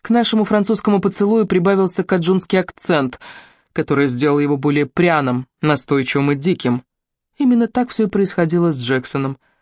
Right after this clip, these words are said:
Не поддавалась контролю и, вероятно, грозила разрушительной силой. Но меня это не волновало. Он отстранился и бросил меня на кровать. Но одеяло подо мной провалилось, и я полетела в яму,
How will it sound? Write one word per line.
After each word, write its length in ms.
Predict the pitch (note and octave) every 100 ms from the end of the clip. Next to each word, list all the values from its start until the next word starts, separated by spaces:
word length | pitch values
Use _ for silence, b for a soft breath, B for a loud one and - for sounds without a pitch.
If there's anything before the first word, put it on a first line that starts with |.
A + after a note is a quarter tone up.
| _ _ _ _ _ _ -
Не 160 | D3+
поддавалась 460 | C3 C3+ C#3 C#3+ C#3+
контролю 400 | D3+ C#3 D#3 D3+
и, 40 |
вероятно, 380 | C#3+ D3 D3 D3+
грозила 480 | C#3+ C#3+ C3+ D3 D3
разрушительной 680 | C#3 C#3+ C3+ D3+ D3+ D3+ D3+
силой. 580 | - G3+ G3+ - _ _ _ _ _ _ -
Но 400 | F#3 B3 E4 D#4
меня 480 | C4 A3 G#3+ A#3+ B3
это 180 | B3
не 260 | A3+ F#3+ F#3
волновало. 840 | G3 G3 F#3 F3+ C3+ C3+ C#3 D3 _ _ _ _ _ _ _ _ _ _ -
Он 100 | C#3+
отстранился 600 | B2+ - D3+ D#3+ E3 D3+
и 20 |
бросил 320 | C3+ C#3+ C3
меня 240 | C#3+ C#3 C#3
на 100 | C#3+
кровать. 440 | D#3+ C#3+ C#3 C#3 B B B B B _ _ _ _
Но 240 | G#3+ G#3 G3
одеяло 420 | F#3 G3+ G3 F#3
подо 220 | F3 F3
мной 140 | F#3
провалилось, 640 | F3 F#3 F#3 F#3+ A#3+ G#3 G3+
и 40 |
я 300 | F3 G#3 B3+ B B B _ _ _ _ _ _ _ _ _ _
полетела 560 | F3 D#3 D3+ - F#3 G#3
в 60 |
яму, 520 | G#3+ E4+ F4 G3 C#3+